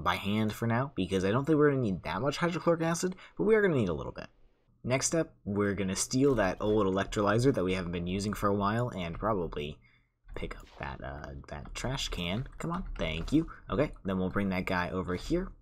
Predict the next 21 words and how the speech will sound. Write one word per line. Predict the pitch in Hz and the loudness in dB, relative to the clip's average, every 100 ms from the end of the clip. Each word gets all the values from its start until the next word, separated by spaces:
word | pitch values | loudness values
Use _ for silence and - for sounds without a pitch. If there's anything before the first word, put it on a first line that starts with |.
| _ | _
Apparently | - 196 151 | -4 0 2
there's | 98 95 92 - | 2 2 0 -6
a | 82 82 | -6 -2
singular | - 147 160 98 87 85 | 0 2 2 2 0 -2
piece | - 87 - | -4 -4 -4
of | 71 | -6
chrome | - 85 85 95 - - | -6 -4 -2 -4 -6 -8
in | 82 | -6
there, | 87 110 | -4 -6
and | 85 | -8
that's | 85 - | -6 -6
gonna | 82 | -4
go | 82 85 | -2 -2
in | 98 | -2
there | 165 147 | -2 -4
to | - | -2
make | 98 95 | -2 -2
more | 104 | -2
stainless | 101 101 101 95 | -2 -2 -2 -2
steel | - 95 101 - - - | 0 0 0 -6 -12 -6
eventually. | 107 - - 64 - | -4 -4 -6 -8 -10